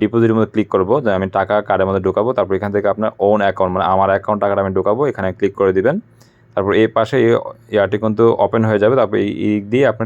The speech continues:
টাকাটাকে আপনি রেখে দিবেন, তাহলে কিন্তু টাকাটা কিন্তু ভিতরে কিন্তু নিয়ে যাবে। তো ওপেন হয়ে যাওয়ার পর কা-, টাকাটা এইভাবে আস্তে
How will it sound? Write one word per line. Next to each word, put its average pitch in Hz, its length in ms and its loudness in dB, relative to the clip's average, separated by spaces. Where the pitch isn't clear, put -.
টাকাটাকে 104 420 -2
আপনি 110 160 -4
রেখে 104 240 2
দিবেন, 127 220 2
তাহলে 107 240 2
কিন্তু 113 140 -4
টাকাটা 104 280 -4
কিন্তু 107 220 -6
ভিতরে 101 280 0
কিন্তু 101 160 -4
নিয়ে 101 200 0
যাবে। 98 180 2
তো 101 60 -2
ওপেন 101 180 -2
হয়ে 110 120 0
যাওয়ার 120 140 0
পর 151 140 0
কা-, 107 180 0
টাকাটা 104 220 0
এইভাবে 107 260 2
আস্তে 98 180 -8